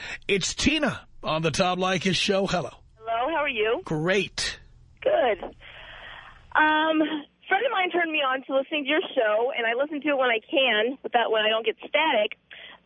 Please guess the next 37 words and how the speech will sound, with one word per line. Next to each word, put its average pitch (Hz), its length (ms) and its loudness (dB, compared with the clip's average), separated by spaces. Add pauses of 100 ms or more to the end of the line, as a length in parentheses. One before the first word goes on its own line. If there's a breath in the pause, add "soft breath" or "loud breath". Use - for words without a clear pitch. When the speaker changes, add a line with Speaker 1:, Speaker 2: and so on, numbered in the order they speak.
(120)
Speaker 2:
But 254 480 2 (400 loud breath)
the 254 80 2
text 440 320 -2
messaging 339 560 0
has 311 320 2
a 269 160 -2
very 311 300 0
sore 339 260 2
spot 233 240 0
with 240 80 -2
him 240 200 -2
and 208 80 0
I. 131 280 -2 (500 loud breath)
I 311 220 2
do 349 80 4 (200)
it, - 200 -6
he 285 180 0
doesn't 277 220 2
like 247 240 0
it. - 160 -4
It's 208 160 -4
almost 285 300 0
ended 269 260 2
a 220 80 -8
friendship. 226 480 -2 (800 loud breath)
So 233 1040 2 (320)
I'd 254 220 0
have 294 340 0
to 339 60 -8 (100)
say 302 400 2
that 247 240 0
your 277 160 0 (140)
show 311 340 2
has 233 100 -4
done 254 240 0
me 247 160 -4
good, 190 260 2